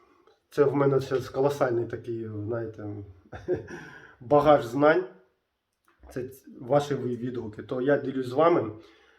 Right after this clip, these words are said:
Е, буду записувати ще відео саме за рецепти нестандартні,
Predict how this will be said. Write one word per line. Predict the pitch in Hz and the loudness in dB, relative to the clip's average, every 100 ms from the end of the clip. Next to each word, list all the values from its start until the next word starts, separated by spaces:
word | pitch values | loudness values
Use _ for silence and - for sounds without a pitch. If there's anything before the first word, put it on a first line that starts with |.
| _ _ 135 | _ _ -6
Е, | 127 131 131 | -2 0 0
буду | 123 147 156 | -2 0 0
записувати | 139 147 147 151 135 | 4 4 4 2 0
ще | - 147 | 0 -2
відео | 151 185 165 139 - - | -2 2 6 6 4 -8
саме | - 147 143 139 131 117 | 2 6 6 4 2 4
за | 143 143 | 4 4
рецепти | 123 175 175 120 | 4 2 2 -2
нестандартні, | 113 123 151 165 - 147 135 139 127 120 110 | -4 2 2 2 2 0 2 2 2 0 -8